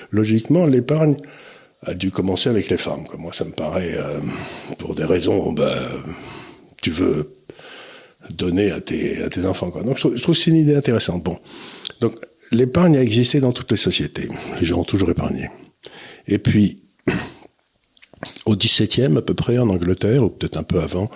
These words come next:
en Italie, il s'est passé un phénomène très curieux.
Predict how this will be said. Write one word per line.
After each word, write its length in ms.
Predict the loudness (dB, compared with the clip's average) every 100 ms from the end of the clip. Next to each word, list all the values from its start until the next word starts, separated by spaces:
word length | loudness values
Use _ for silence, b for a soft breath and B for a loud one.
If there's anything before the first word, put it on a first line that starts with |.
| B B B B -10
en 160 | -6
Italie, 600 | -4 -4 -2 2 4 4 2 B B B B B B B B B B
il 80 | -4
s'est 120 | -2
passé 300 | 0 0 2
un 60 | 0
phénomène 440 | 2 2 4 4
très 180 | 2 -2
curieux. 500 | 0 2 4 4 2